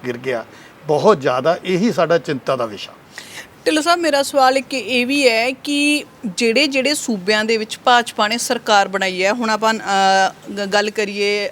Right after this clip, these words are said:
Speaker 2: ਆਪਣੀ, ਅ, ਮਹਾਰਾਸ਼ਟਰ ਦੀ, ਉੱਥੇ ਵੀ ਇਹੋ ਹੋਇਆ, ਰੀਸੈਂਟ ਐਗਜ਼ਾਂਪਲ ਹੈ। ਉੱਥੇ, ਉੱਥੇ ਜਿਹੜੀਆਂ ਰੀਜਨਲ ਪਾਰਟੀਜ਼ ਨੇ, ਪਾਰਟੀਜ਼ ਨੇ, ਉਹ ਖਤਮ ਹੋ ਗਈਆਂ। ਜਿਹੜੀਆਂ ਉੱਥੋਂ ਦੀਆਂ ਖੇਤਰੀ ਪਾਰਟੀ ਸੀ, ਉਹ ਲਗਭਗ ਪਹਿਲਾਂ ਉਹਨਾਂ ਦੇ ਨਾਲ ਇੱਕ ਅਲਾਇੰਸ ਕੀਤਾ ਜਾਂਦਾ ਹੈ।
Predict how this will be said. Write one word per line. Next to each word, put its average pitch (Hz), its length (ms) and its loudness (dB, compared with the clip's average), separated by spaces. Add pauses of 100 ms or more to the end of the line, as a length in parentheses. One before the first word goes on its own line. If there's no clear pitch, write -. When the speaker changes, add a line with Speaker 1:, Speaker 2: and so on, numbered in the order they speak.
Speaker 2:
ਆਪਣੀ, 196 480 -8
ਅ, 185 180 -8
ਮਹਾਰਾਸ਼ਟਰ 214 680 2
ਦੀ, 208 220 -8 (340)
ਉੱਥੇ 311 300 2
ਵੀ 359 120 2
ਇਹੋ 277 220 2
ਹੋਇਆ, 208 260 4
ਰੀਸੈਂਟ 220 380 -2
ਐਗਜ਼ਾਂਪਲ 208 420 0
ਹੈ। 220 160 0 (560)
ਉੱਥੇ, 381 420 0
ਉੱਥੇ 311 380 -4
ਜਿਹੜੀਆਂ 349 380 0
ਰੀਜਨਲ 269 420 0
ਪਾਰਟੀਜ਼ 226 560 0
ਨੇ, 220 160 -4
ਪਾਰਟੀਜ਼ 208 460 -2
ਨੇ, 240 120 -6 (180)
ਉਹ 415 100 2
ਖਤਮ 320 360 0
ਹੋ 277 160 2
ਗਈਆਂ। 190 280 -8 (240)
ਜਿਹੜੀਆਂ 233 340 0
ਉੱਥੋਂ 285 240 -2
ਦੀਆਂ 294 120 -2
ਖੇਤਰੀ 254 400 -2
ਪਾਰਟੀ 233 440 0
ਸੀ, 311 160 -4
ਉਹ 320 80 2
ਲਗਭਗ 247 600 0 (180)
ਪਹਿਲਾਂ 262 240 0
ਉਹਨਾਂ 269 300 -8
ਦੇ 285 120 -6
ਨਾਲ 247 280 0
ਇੱਕ 247 260 0
ਅਲਾਇੰਸ 214 340 0
ਕੀਤਾ 269 320 -2
ਜਾਂਦਾ 262 260 -2
ਹੈ। 311 60 -2